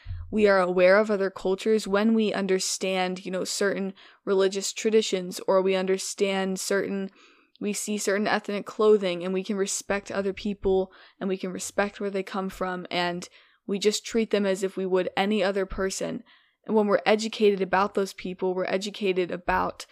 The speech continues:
what ignorance looks like and what is okay to say and what's not okay to say, then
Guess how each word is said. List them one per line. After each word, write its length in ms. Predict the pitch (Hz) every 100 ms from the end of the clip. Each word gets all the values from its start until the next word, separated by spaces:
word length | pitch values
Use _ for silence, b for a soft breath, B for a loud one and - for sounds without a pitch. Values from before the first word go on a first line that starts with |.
| b _
what 280 | 180 202 -
ignorance 520 | 196 196 180 180 -
looks 200 | 202 -
like 220 | 196 190
and 140 | 180 180
what 160 | 185
is 120 | 185
okay 380 | 185 - 208 208
to 100 | 220
say 260 | 214 220 214
and 100 | 185
what's 200 | 185 -
not 220 | 180 196
okay 260 | 208 233 220
to 120 | 233
say, 380 | - 233 240 247 b b b b _
then 540 | 190 208 233 233 220